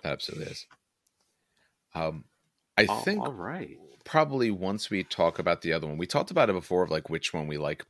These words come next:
Speaker 1: better as the option. I think it's a discussion once we talk through,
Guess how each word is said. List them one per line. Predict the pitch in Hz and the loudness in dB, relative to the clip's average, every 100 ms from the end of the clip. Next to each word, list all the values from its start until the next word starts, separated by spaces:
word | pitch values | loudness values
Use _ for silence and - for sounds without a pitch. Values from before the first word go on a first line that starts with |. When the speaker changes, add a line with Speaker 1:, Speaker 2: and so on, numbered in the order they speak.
| - | 0
Speaker 1:
better | 78 69 | 2 2
as | 82 | 0
the | 80 | -2
option. | 65 67 - 80 - _ - _ _ _ | -4 -4 -6 -6 -12 _ -20 _ _ _
I | 92 | 8
think | 90 - 113 | 10 2 4
it's | 110 101 | 2 2
a | |
discussion | 92 90 - 90 - 87 | 0 0 2 2 2 -2
once | 82 85 - | -4 -4 -4
we | 80 | -4
talk | - 78 73 | -2 -2 -4
through, | - 87 85 82 78 78 | -6 -4 0 0 -2 -6